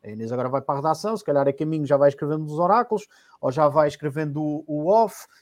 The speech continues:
já vai pensando, já vai, eh, imaginando como é que vai construir a peça. E, e isso, e isso de facto acontecia. Ah,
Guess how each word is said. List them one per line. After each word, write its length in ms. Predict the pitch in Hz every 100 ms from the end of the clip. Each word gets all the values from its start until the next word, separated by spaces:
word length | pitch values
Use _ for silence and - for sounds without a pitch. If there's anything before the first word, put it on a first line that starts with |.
| _
já 120 | 139
vai 160 | 147 160
pensando, 680 | 165 160 147 214 226 208
já 180 | 135 147
vai, 300 | 143 160 156
eh, 580 | 165 - 160 156 156 156
imaginando 580 | 156 165 160 160 165 156
como 180 | 160 156
é 60 |
que 80 | 151
vai 100 | 160
construir 400 | - 156 - 139
a 60 | 120
peça. 320 | - 82 - _ _ - - - -
E, 180 | 202 208 220
e 240 | 196 247
isso, 280 | 247 - 381
e 120 | -
isso 140 | 226 -
de 80 | -
facto 300 | 226 - 240
acontecia. 600 | - 247 240 262 226 226 - _ _ _ _ _ -
Ah, 240 | 156 151